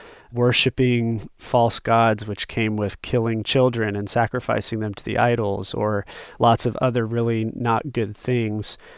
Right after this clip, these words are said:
for them, the day of the Lord would be terrifying because it would be the day that they find out they've been on the wrong side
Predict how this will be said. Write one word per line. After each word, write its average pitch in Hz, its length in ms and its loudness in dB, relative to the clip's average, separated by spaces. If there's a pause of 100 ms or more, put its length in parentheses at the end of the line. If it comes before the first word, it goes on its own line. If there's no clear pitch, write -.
for - 200 -2
them, 135 400 8
the 113 160 0
day 120 340 2
of 113 120 0
the 117 100 -2
Lord 110 260 -2
would 104 120 -6
be 104 120 -6
terrifying 101 800 -2
because 107 680 -2 (320)
it 120 120 0
would 120 180 0
be 120 140 2
the 110 120 0
day 113 260 2
that 104 140 -4
they 110 120 0
find 110 340 0
out 107 180 0
they've 120 180 0
been 117 120 2
on 113 120 0
the 104 100 -4
wrong 110 320 0
side 104 500 0